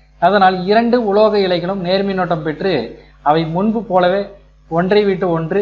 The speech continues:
விலகிச் செல்கின்றன. நிலைமின் காட்டியினுடைய மற்றொரு வகை தங்க இலை நிலைமின் காட்டி. இந்த தங்க இலை நிலைமின் காட்டியானது ஆயிரத்தி எழுநூற்றி எண்பத்தி ஏழாம் ஆண்டு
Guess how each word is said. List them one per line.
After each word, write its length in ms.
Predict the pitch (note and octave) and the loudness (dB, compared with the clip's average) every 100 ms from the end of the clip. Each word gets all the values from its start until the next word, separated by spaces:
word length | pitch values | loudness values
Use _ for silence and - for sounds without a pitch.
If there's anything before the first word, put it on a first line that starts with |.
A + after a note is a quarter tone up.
| F#3 | -4
விலகிச் 360 | D3 E3+ E3+ - | 0 0 0 -2
செல்கின்றன. 440 | D3 B2+ B2 A2 A2+ - _ _ - D#3 | -4 -4 -6 -10 -16 -18 _ _ -10 0
நிலைமின் 400 | F3+ A3 A3+ G#3 | 0 0 -2 0
காட்டியினுடைய 600 | F3+ E3+ D#3 E3 F3+ C#3 D#3+ | 0 0 -6 -4 -2 -2 -4
மற்றொரு 400 | D3+ F#3+ G3+ E3 | -8 -4 -2 -2
வகை 220 | D3 F#3 F#3+ | -4 -6 -4
தங்க 260 | E3+ G3 G3+ | -2 0 0
இலை 240 | E3+ G3 A3 - _ _ D#3 | 0 -4 -6 -16 _ _ -4
நிலைமின் 460 | E3 F#3+ F3 E3+ | 0 0 0 -6
காட்டி. 300 | D3 B2+ A#2 A2 _ _ _ - | -4 -6 -6 -18 _ _ _ -8
இந்த 260 | F#3+ F#3+ - | -2 -2 0
தங்க 260 | G3 B3 C4 | 0 0 0
இலை 220 | A#3+ A#3+ | 0 0
நிலைமின் 440 | G#3 G3+ G3+ G3+ G3 | 0 0 0 -2 0
காட்டியானது 600 | F#3 F3 E3+ D#3 D#3 D#3 A2 - _ - | 0 0 -2 -4 -4 -6 -6 -14 _ -2
ஆயிரத்தி 400 | D#3 A3 A#3 A3 A3 | 0 2 0 -2 -2
எழுநூற்றி 440 | F#3+ G3 F#3 F#3 | -2 -2 -4 -4
எண்பத்தி 400 | D#3+ F3 F3 E3+ | -4 -4 -2 -2
ஏழாம் 240 | D#3+ D#3 D3+ | 0 -2 -4
ஆண்டு 180 | F3 | -2